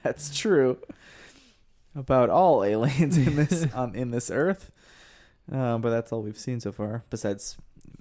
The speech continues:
Speaker 1: Space McGruff.
Speaker 2: Mm-hmm.
Speaker 1: Uh, so Space McGruff, once Jack and Z get put in jail, then he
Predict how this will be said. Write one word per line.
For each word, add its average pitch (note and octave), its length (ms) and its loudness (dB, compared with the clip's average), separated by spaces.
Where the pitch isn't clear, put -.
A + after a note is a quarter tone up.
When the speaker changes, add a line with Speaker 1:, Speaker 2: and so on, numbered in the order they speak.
Speaker 1:
Space - 380 -6
McGruff. G2+ 500 -6
Speaker 2:
Mm-hmm. B2+ 220 -6
Speaker 1:
Uh, B2 240 2
so C3+ 400 2
Space F3 300 0
McGruff, D#3+ 500 0
once D3 600 -2
Jack C#3+ 380 0
and B2 160 -4
Z C3 280 0
get B2+ 180 0
put B2+ 180 0
in A2 220 -4
jail, C3 760 2
then A#2 360 0
he A2 800 -4